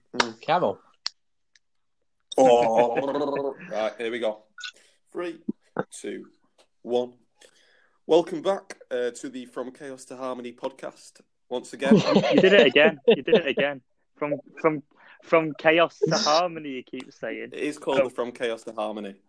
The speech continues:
Speaker 3: Oh, no, sorry. Last time you said from chaos and, and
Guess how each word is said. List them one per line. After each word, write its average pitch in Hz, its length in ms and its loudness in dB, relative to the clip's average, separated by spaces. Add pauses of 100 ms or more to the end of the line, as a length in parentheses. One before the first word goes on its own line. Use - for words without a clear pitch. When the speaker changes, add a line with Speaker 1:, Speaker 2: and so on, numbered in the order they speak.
(600)
Speaker 3:
Oh, 165 200 6
no, 160 240 -2
sorry. 143 320 -6
Last 147 340 -4
time 135 220 -8
you 127 60 -14
said 127 280 -8
from 131 160 -14
chaos 131 380 -4
and, 135 160 -2
and 131 80 -16